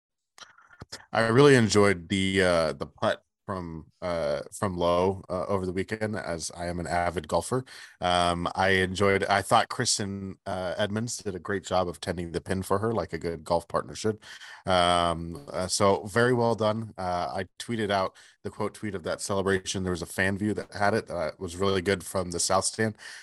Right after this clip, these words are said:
Um, and I quote tweeted out and said, "Better than most," as in the very famous Tiger Woods putt,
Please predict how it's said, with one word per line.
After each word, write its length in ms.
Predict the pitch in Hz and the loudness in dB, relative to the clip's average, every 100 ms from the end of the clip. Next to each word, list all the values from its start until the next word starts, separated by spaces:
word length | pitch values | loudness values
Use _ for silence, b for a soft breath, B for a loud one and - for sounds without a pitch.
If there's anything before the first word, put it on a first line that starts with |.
| B | B
Um, 340 | 90 85 82 82 - | -2 -2 -2 -6 -6
and 100 | 92 | -2
I 60 | 90 | -2
quote 260 | - 98 | 0 -2
tweeted 260 | - 92 90 | 0 0 2
out 140 | 85 | 2
and 100 | 80 | 0
said, 360 | - - 92 80 | -6 -4 -6 -2
"Better 160 | 87 | -2
than 160 | 85 85 | -2 -2
most," 440 | 85 87 - - - - | 0 0 -2 -4 -10 -10
as 320 | 76 82 76 | -6 -4 -4
in 200 | 87 85 | -4 -4
the 80 | 80 | -4
very 280 | 85 87 85 | -2 -2 -2
famous 560 | - 95 87 85 - B B B - | -4 -4 -2 -2 -2 B B B 0
Tiger 300 | 98 90 90 | 0 2 2
Woods 220 | 87 - | 2 2
putt, 280 | - 92 | 2 2